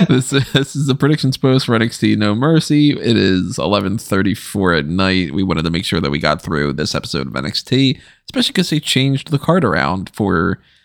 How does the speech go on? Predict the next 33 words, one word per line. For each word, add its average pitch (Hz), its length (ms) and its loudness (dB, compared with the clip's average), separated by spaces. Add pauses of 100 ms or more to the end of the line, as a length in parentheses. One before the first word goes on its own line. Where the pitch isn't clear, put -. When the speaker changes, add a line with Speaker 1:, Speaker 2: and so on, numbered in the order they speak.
(240)
Speaker 2:
three 90 220 -2
matches 135 560 -2 (100)
that 87 140 0
was, 104 200 -2
uh, 85 280 0 (160)
going 87 220 -2
on 85 160 -2
here. 104 220 -2
So - 340 -2 (680)
we 107 140 2
have 107 220 0
the 104 100 0
full 135 220 0
context 123 580 0
of 120 80 -4
what's 110 200 0
going 98 280 0
into 98 180 -2
this 87 140 0
pay-per-view 98 420 -2
now. 165 460 0 (560)
And 107 560 0
we're 107 100 2
gonna 104 120 2
do 107 200 2
our 104 100 2
usual 98 720 0
shtick - 300 -2
here. 170 260 4
We're 113 100 -2
gonna 98 140 0
run 98 180 -2
down 101 400 -2